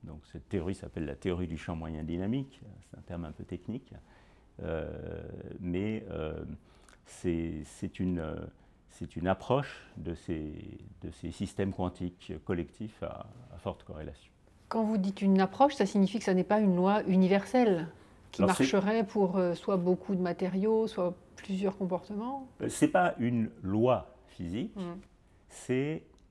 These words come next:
Speaker 1: une méthode théorique. C'est un cadre conceptuel et également un cadre pratique qui nous permet de faire des calculs. Donc, en tant que tel, c'est quelque chose de très flexible, c'est quelque chose qui peut s'adapter à toute une série de systèmes différents.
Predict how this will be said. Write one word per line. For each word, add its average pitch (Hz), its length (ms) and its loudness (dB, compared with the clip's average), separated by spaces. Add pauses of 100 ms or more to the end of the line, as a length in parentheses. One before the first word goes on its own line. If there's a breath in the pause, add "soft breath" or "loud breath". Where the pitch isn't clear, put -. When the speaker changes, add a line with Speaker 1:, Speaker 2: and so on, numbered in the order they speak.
(140)
Speaker 1:
une 95 160 0
méthode 123 380 4
théorique. 80 500 -4 (460)
C'est - 200 -12
un 87 120 0
cadre 110 400 0
conceptuel 95 720 -6 (800 soft breath)
et 143 120 2
également 131 580 2 (120)
un 101 120 -4
cadre 120 380 -2
pratique - 680 -8
qui - 100 -6
nous 101 120 0
permet 107 340 0
de 113 140 -2
faire 123 280 -2
des 113 120 -4
calculs. 82 480 -10 (500 soft breath)
Donc, - 200 -4
en 123 80 0
tant 131 160 0
que - 100 -16
tel, 160 420 0
c'est - 180 -8
quelque 98 240 -8
chose 135 220 -8
de 107 60 -4
très 117 180 -4
flexible, 87 640 -4
c'est 85 140 -14
quelque 85 220 -10
chose 120 200 -8
qui - 80 -4
peut 87 160 0
s'adapter 110 720 0 (520 soft breath)
à 101 120 -4
toute 160 240 -2
une 151 100 2
série 120 240 0
de 113 60 -4
systèmes 107 500 -4
différents. 87 400 -10